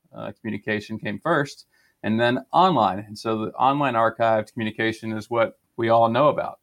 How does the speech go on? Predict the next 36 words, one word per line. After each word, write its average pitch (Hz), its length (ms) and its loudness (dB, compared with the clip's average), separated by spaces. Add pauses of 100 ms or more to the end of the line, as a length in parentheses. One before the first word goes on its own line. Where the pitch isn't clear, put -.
Up 107 140 -6
until 113 280 -4
the 110 60 0
last 110 300 2
few 113 100 -8
years, 117 480 -4 (340)
everything 131 380 -4
you 117 80 0
put 120 220 -2
online, 113 800 2
whether 113 140 -2
it 107 40 -2
be 113 100 0
a 107 80 0
blog 113 500 2
or 110 100 -4
a 107 80 -10
Facebook 147 360 -2
message 123 540 0
or 107 240 -4 (380)
a 117 100 2
review, 139 640 2 (220)
uh, 120 180 2
on 110 220 2
Yelp, 135 400 2 (160)
it's 123 280 -6 (200)
permanent, 120 460 0
more 110 200 0
or 104 60 -2
less, 107 300 -2
right? 113 100 -4
It's 110 220 -8
archived. 107 520 -2 (360)
And 113 160 -4
now 127 520 0
this 120 300 -4